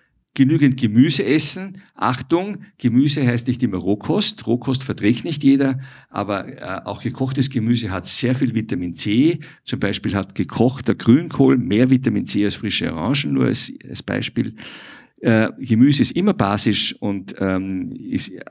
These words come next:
hat auch Ballaststoffe, die die Stuhlformung verbessern und die richtigen Darmbakterien wachsen lassen. Also Gemüse ist wichtig. Es gibt viele Menschen, die essen fast kein Gemüse.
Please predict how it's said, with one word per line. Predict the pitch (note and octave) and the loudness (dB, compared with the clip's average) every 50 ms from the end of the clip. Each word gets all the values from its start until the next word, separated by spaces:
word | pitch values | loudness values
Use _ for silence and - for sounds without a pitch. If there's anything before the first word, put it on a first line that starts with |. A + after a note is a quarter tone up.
| - | -14
hat | - G2 G2+ G2+ G#2+ | -10 -8 -6 -4 -4
auch | F#2+ - | -6 -4
Ballaststoffe, | - - F#2+ A2+ C3+ C#3 C3+ - C3 B2 A#2+ - A#2+ | -4 -2 0 0 0 0 0 0 -2 -2 0 0 -2
die | - G#2+ G#2+ | -2 -2 -2
die | - C3+ | -2 -4
Stuhlformung | - - C#3+ D3 C#3+ C#3 C3 - - - - G#2+ A2 A#2+ B2 A#2 A2+ A2+ A2 A2 - - - - _ _ _ | -4 -2 0 2 2 2 0 -2 -6 -4 -2 -2 2 2 2 2 0 -2 -6 -8 -12 -18 -20 -20 _ _ _
verbessern | _ - A#2+ G#2+ - A#2 A2 G#2+ - - - A#2 A2 G#2+ G#2+ G#2+ - - - - _ | _ -4 -4 -2 2 2 4 4 4 2 2 0 0 0 -4 -6 -10 -16 -20 -18 _
und | - G#2 F#2 - | -10 -6 -2 0
die | |
richtigen | G#2+ G#2+ A2 G2 - A2+ G2+ G#2 G2 G#2 | 0 0 0 2 0 2 2 2 0 0
Darmbakterien | G#2+ E2+ F2 A2+ C3 C3 C3+ B2 C3+ B2+ A2+ G#2+ G#2+ A2 G#2+ | -2 0 0 0 0 0 0 -2 0 0 0 0 0 0 -2
wachsen | G2 G2 - - - - - | -2 -4 -4 -4 -4 -6 -4
lassen. | F#2+ F#2 F2+ F2+ - - - F#2 - - - - - _ | -6 -4 -2 0 0 -2 -2 -6 -14 -16 -20 -20 -20 _
Also | - G2+ F#2 G#2 | -6 -4 -4 -4
Gemüse | F2+ - G2 F#2+ G2+ A2 B2 A#2+ B2 A2+ | -4 -4 -6 -2 2 2 2 4 4 2
ist | F#2 F2 - G#2+ | 2 2 2 2
wichtig. | C3+ C#3+ D3+ C3+ - D3+ C3+ | 2 2 2 2 2 4 4
Es | B2+ - - | 4 2 2
gibt | B2+ - | -2 -6
viele | - - A#2+ A2 G#2+ | -2 -2 0 0 2
Menschen, | G2+ G2 G2+ - - - B2 | 0 0 -2 -2 -4 -4 -4
die | - - - | -6 -6 -2
essen | - F#2+ G#2+ - A2 | -2 0 -2 -2 -4
fast | G#2+ - G#2+ G#2 - | -4 -6 -6 -6 -4
kein | - - G#2+ | -4 -4 -4
Gemüse. | G2+ G2+ G2+ F#2+ G#2 G#2+ G#2 - - G2+ | -2 -2 -4 -2 -2 -2 0 0 0 0